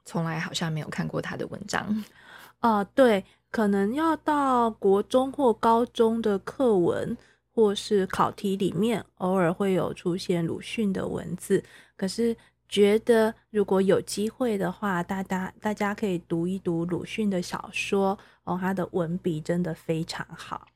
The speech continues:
Speaker 1: 哦，那这样子的故事也适合小孩，比如说国小的学生来看吗？
Speaker 2: 呃，他可能要有爸爸妈妈看了鲁迅的故事之后，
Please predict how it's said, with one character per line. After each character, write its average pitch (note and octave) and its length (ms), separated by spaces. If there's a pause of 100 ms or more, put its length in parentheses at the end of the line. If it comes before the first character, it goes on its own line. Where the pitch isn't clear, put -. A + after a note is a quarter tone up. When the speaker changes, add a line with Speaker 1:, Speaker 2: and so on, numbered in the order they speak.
(360)
Speaker 1:
哦， A3+ 260
那 F4 160
这 G4 140
样 F#4 100
子 A#3 140
的 G#3 120
故 C4 180
事 C4 260
也 F3 160
适 C#4 260
合 F3+ 460 (280)
小 E3 240
孩， E3 300
比 F3 120
如 F3 200
说 G#3+ 420
国 G3+ 220
小 F3 240
的 - 320 (400)
学 F3+ 180
生 G#3+ 240
来 F3 140
看 B3+ 200
吗？ G#3+ 300 (720)
Speaker 2:
呃， A#3 640 (180)
他 F4+ 200
可 B3 220
能 F3+ 180
要 A#3 200
有 F3 240
爸 F3 240
爸 F3 220
妈 E3+ 220
妈 D#3 340
看 A3 380
了 F3+ 160
鲁 E3+ 180
迅 F#3+ 440
的 E3+ 280
故 C#4 180
事 B3 240
之 A#3 220
后， A#3+ 400